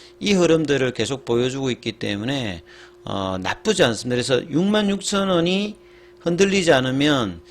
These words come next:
이, 이런 어떤 상승 흐름들만 단순히 나타나는 게 아니라, 이 다음 주, 그러니까 이번 주 사 일,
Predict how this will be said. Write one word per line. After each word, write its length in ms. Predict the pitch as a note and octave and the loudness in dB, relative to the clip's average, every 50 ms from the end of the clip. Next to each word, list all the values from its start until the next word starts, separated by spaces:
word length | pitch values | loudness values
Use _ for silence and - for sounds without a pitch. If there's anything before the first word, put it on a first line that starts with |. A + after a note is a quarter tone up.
| - - - - - | -20 -20 -20 -14 -10
이, 80 | - B2+ | -8 -6
이런 380 | C3+ D3 D3+ C#3+ D#3+ D#3 D3+ | -4 -2 2 2 4 4 4
어떤 240 | C#3 B2+ - B2+ B2+ | 2 0 -2 -4 -4
상승 400 | C#3 C#3+ C#3+ C#3+ D3+ E3 D#3+ D3 | -4 -4 -4 -4 -2 -2 -2 -2
흐름들만 920 | C3 B2+ C3 C3+ B2 A#2+ A#2+ A#2 A2+ A2 A2 A2 G#2+ G2+ A2+ C3 C3+ C3+ | -2 -2 -4 -6 -4 -4 -2 -2 0 0 -2 -4 -4 -4 -4 -4 -6 -6
단순히 360 | A#2+ A2 D3 G3 G3 F#3 E3+ D3 | -6 -6 -6 -4 -4 -2 -2 -2
나타나는 540 | C3+ C3 - C#3+ B2+ B2 A#2+ A#2 A#2 A#2 | -2 -2 -2 -4 -4 -2 -2 -4 -4 -4
게 60 | G#2+ G#2+ | -4 -4
아니라, 460 | G#2 G2+ G2+ G2 A#2 C#3+ E3+ F3+ - - - - - - - - - - - - - - | -4 -4 -6 -4 -4 -4 -4 -4 -8 -14 -20 -20 -20 -20 -20 -20 -20 -20 -20 -20 -14 -10
이 240 | - A2+ A2 G#2+ G2+ - | -8 -6 -6 -6 -6 -4
다음 340 | C3 D3 E3+ F3+ D#3+ C3+ | -2 0 0 0 -2 -2
주, 340 | A2+ - A#2 G#2 G#2 A#2 C#3+ - - - - | -6 -8 -10 -10 -10 -10 -12 -16 -20 -20 -16
그러니까 260 | - A#2+ B2+ B2 A#2+ | -12 -10 -8 -6 -4
이번 420 | A#2+ B2 C#3 C#3+ E3+ G3 G3+ G3 - | -4 -4 -2 -2 0 0 0 -2 -4
주 220 | - F#3+ G3 F#3 | -4 -4 -4 -4
사 220 | F3+ - - - A#3 | -4 -2 -2 -2 0
일, 260 | A2+ A2 F#2+ F2+ | 0 -2 -2 -6